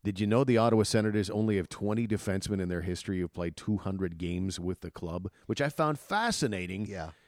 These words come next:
Speaker 1: 'Cause this isn't a, this isn't a five, ten-year-old club anymore. This team been, been around for over a quarter century, and only two hundred, or only twenty guys have played two hundred games. That's
Speaker 2: Yeah,
Speaker 1: l-,
Speaker 2: you,
Speaker 1: less than
Speaker 2: you
Speaker 1: three
Speaker 2: mentioned
Speaker 1: years.
Speaker 2: that to me off air,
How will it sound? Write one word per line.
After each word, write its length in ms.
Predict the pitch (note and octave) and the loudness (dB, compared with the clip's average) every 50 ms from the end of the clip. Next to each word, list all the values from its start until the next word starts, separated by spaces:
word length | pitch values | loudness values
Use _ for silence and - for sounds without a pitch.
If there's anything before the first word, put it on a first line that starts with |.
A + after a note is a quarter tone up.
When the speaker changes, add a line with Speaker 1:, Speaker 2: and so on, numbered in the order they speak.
| _ - | _ -6
Speaker 1:
'Cause 120 | B2+ B2+ | -4 -2
this 140 | F3 A3 A3+ | -2 0 0
isn't 220 | C4 A3+ F3 D#3+ C#3 | 0 0 0 2 2
a, 260 | A2+ G#2 F#2+ F2+ - - _ _ _ _ _ - | 2 2 0 -4 -6 -10 _ _ _ _ _ -8
this 120 | - - | -4 -4
isn't 180 | A#3 G3 E3 C#3+ | -2 2 2 2
a 40 | A#2 | 2
five, 380 | - - A#2 A#2 A#2 A#2 A2+ | 4 4 6 6 6 6 4
ten-year-old 480 | - - A#2 A#2 A#2 A2+ A2 G#2+ G#2 G2 | 4 2 2 4 4 6 6 6 4 2
club 240 | - G#2+ A2 B2 A2+ | 2 2 0 2 2
anymore. 320 | G#2+ F#2 F2 E2+ D#2+ E2 G#2 | 0 -4 -4 -4 -4 -4 -4
This 180 | A#2 B2 - - - _ | -4 -4 -6 -8 -8 _
team 280 | - C#3 D3 C#3+ C3+ B2+ | -2 0 0 0 0 0
been, 320 | A2+ A#2 A#2 A#2 A#2+ A#2 - G#2 | 0 0 0 0 -2 -4 -4 -4
been 120 | A#2+ B2+ | -2 0
around 220 | C3 A#2 B2 C3 B2+ | 2 2 2 2 2
for 120 | - A#2+ A#2+ | 4 6 6
over 180 | B2+ A#2 A#2+ | 6 6 6
a 60 | A2+ | 4
quarter 280 | - - B2 C3 B2+ B2 | 4 4 4 4 4 4
century, 600 | A#2 - C#3+ C#3+ C3+ - - G2+ F2 F#2 G2 F#2 - _ _ _ _ _ _ - | 4 6 4 4 4 2 0 -2 -2 -2 -2 -4 -6 _ _ _ _ _ _ -8
and 140 | F#2+ G2+ | -4 -2
only 160 | A2 A2 G#2+ F#2+ | 0 0 0 2
two 200 | - C#3 C#3 C3+ | 4 4 4 4
hundred, 360 | C3 B2 A#2+ A2+ G#2 G#2 - _ _ - | 4 4 4 2 2 0 -4 _ _ -4
or 80 | F#2 G2+ | -2 0
only 140 | A2 G#2+ | 0 0
twenty 260 | G2+ - A#2+ C#3 D3+ C3+ | 0 0 0 2 2 4
guys 280 | A#2+ C3 A#2+ A2 F#2 | 4 4 4 4 2
have 80 | G2 - | 0 0
played 220 | - G#2 G2 F2+ | 0 0 -2 0
two 200 | - - A#2+ A#2 | -2 -2 0 0
hundred 260 | A#2+ A2 G2 F#2+ F2 | 0 0 0 -2 -2
games. 500 | E2+ F#2 G2+ G#2 F#2+ D#2 D2 - - - | -4 -4 -2 -2 -4 -4 -6 -8 -6 -4
That's 120 | - G2+ A#2+ | -2 0 0
Speaker 2:
Yeah, 60 | B2 | 2
Speaker 1:
l-, 60 | A#2+ A#2+ | 2 2
Speaker 2:
you, 100 | B2 - | 2 2
Speaker 1:
less 260 | B2 - - - - | 4 2 2 2 2
than 80 | B2+ - | 0 0
Speaker 2:
you 60 | A3+ | 2
Speaker 1:
three 120 | C3 B2+ | 4 4
Speaker 2:
mentioned 320 | A#2 A#2+ C3 A#2 F#2 E2+ A2+ | 4 4 4 4 2 0 0
Speaker 1:
years. 80 | C#3+ | -2
Speaker 2:
that 120 | C3 A#2+ - | -2 -2 -4
to 80 | C3+ | -4
me 340 | B2+ B2+ B2+ A#2+ A#2+ A#2 A#2+ - | -4 -2 -2 -2 -2 -2 -4 -4
off 280 | A2+ A#2+ B2 A#2+ - - | -4 -2 -2 -2 0 0
air, 400 | C3 C3 B2 F#2 F2 G2+ B2+ | 2 2 2 0 0 -4 -6